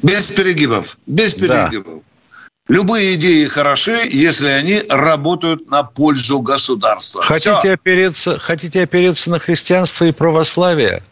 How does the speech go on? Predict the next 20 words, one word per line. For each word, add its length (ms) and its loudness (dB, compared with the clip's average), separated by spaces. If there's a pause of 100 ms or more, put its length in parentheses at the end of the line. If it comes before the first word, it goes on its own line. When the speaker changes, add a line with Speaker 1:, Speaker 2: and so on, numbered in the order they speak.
(320)
Speaker 2:
Ну, 120 2
можно 340 4
ещё 260 2
и 80 2
на 240 0
ислам, 400 0
потому 380 -4
что 180 -4
он 140 0
тоже 260 2
авраамическая 800 0
религия. 520 2 (680)
Ну, 120 4
давайте 520 0
toch 340 -2
Speaker 1:
Безусловно. 480 0
Speaker 2:
поговорим 420 2
на 140 2
эту 220 -4
тему. 400 -2